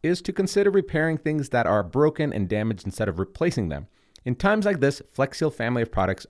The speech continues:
are essential to keeping homes and businesses up and running without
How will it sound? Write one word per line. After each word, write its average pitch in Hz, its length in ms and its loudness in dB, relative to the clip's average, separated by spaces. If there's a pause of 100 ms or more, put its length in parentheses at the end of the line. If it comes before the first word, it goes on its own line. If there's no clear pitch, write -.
are 87 120 -2
essential 170 600 -2 (260)
to - 120 -20
keeping - 260 0
homes 160 280 4
and 120 160 0
businesses 110 460 -2 (140)
up - 180 2
and 104 220 0
running 98 360 0
without 90 360 -4